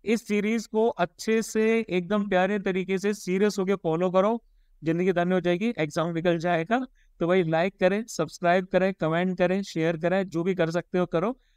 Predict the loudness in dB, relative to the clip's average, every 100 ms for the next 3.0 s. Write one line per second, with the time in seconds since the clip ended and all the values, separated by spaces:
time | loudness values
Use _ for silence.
0 | -6 -2 -2 -2 -2 -2 0 0 -2 -4
1 | -6 0 2 4 4 2 0 2 2 2
2 | 0 0 2 0 -4 -4 -4 0 -2 -2